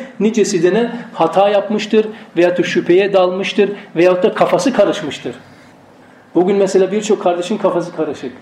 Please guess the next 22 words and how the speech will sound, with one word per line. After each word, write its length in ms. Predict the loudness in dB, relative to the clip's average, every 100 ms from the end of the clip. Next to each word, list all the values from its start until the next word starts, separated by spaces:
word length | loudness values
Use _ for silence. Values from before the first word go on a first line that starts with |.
| -20 -20 -20 -20 -20 -20 -14 -2
Niye 220 | 0 2
kafası 340 | 0 -2 -6 -8
karışık? 380 | -10 -6 -6 -6 -14 -20 _ _ _ _ -6
Niye 220 | -2 0
kafası 320 | 0 -4 -6 -10
karışık 320 | -16 -16 -16 -14
yani? 100 | -10 -8 -8 -8 -12 -18 -20 -20 -20 -20 -8
Niye? 280 | 0 0 0
Çünkü 540 | -2 -2 0 0 -2 -10 -18 -20 -20 _ _ -4
imanı 500 | -2 0 2 0 0
küfürden 440 | 0 0 0 2
ayırt 200 | 0 -2
edemiyor. 420 | -4 -4 -4 -6 -8 -14 -20 -20 _ _ _ _ -20 -12
Şirki 400 | -2 -2 0 -2
İslam'dan 500 | -2 -2 -2 -2 0
ayırt 220 | -2 -2
edemiyor. 380 | -4 -4 -4 -6 -8 -18 -20 -20 -20 -20 -20 -20
Sınırı 380 | -6 -2 0 0
çizemiyor. 520 | 0 0 0 -4 -8 -12 -20 _ _ -20 -20 -16
Şirki 360 | -2 0 0 2
tarif 340 | 2 2 0
edemiyor, 560 | 0 0 0 0 -2